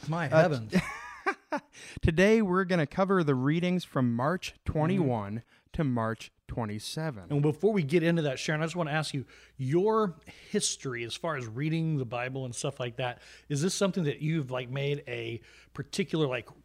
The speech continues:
Speaker 1: you know, day in, day out plan for your life, like, for the all foreseeable history, or is this something that's new to you, or something that you, just tell us a little bit about, like, how, how this plays out in your life or has played out? Because we're, we're noticing that a lot of people just really, um,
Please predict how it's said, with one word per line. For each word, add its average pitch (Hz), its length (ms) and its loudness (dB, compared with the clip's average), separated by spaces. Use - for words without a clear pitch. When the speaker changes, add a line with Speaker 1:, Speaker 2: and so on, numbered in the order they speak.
Speaker 1:
you 160 140 0
know, 143 100 0
day 175 320 0
in, 160 140 2
day 151 180 0
out 143 220 -4
plan 151 300 -2
for 143 120 -6
your 147 180 0
life, 151 440 0
like, 139 300 -4
for 151 100 0
the 127 160 -8
all 135 220 -2
foreseeable 147 520 -2
history, 208 480 -2
or 139 140 -2
is 139 80 -2
this 156 100 -2
something 156 400 0
that's 131 300 -6
new 175 120 2
to 226 100 0
you, 208 180 0
or 147 80 2
something 151 420 -4
that 120 180 -8
you, 165 320 -4
just 226 200 -6
tell 226 100 0
us 185 100 -4
a 180 60 -2
little 170 140 2
bit 156 40 -2
about, 143 140 -2
like, 131 160 -4
how, 170 340 -6
how 180 160 0
this 175 160 -2
plays 156 300 -4
out 156 80 -2
in 143 80 -8
your 143 80 -6
life 143 180 -2
or 131 60 -10
has 151 220 -6
played 123 240 -6
out? 110 120 -10
Because 127 300 0
we're, 196 180 2
we're 180 300 0
noticing 180 320 2
that 139 80 0
a 123 40 -2
lot 127 200 -2
of 139 80 -4
people 131 260 -4
just 123 240 -4
really, 135 300 0
um, 117 280 -8